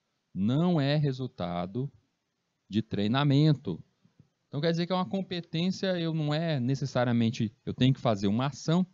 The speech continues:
e praticar, fazer todo dia. Competência é, na verdade, colocar em prática o que sabemos em determinado contexto. Contexto esse marcado geralmente pelas relações de trabalho,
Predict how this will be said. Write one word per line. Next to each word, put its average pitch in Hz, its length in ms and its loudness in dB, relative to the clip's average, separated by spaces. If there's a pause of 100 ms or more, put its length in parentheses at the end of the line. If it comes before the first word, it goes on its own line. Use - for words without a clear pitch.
(380)
e 131 100 -6
praticar, 143 760 0
fazer 113 280 -4
todo 110 260 -2
dia. 113 360 2 (800)
Competência 147 640 2
é, 147 40 2
na 143 120 4
verdade, 127 400 2
colocar 131 400 0
em 156 80 2
prática 131 480 2
o 127 40 0
que - 120 -10
sabemos 131 580 2
em 139 60 4
determinado 123 580 2
contexto. 151 720 0 (480)
Contexto 165 540 2
esse 160 320 0
marcado 135 460 -2
geralmente 131 420 2
pelas 127 240 -4
relações 131 480 0
de 139 80 0
trabalho, 104 560 -4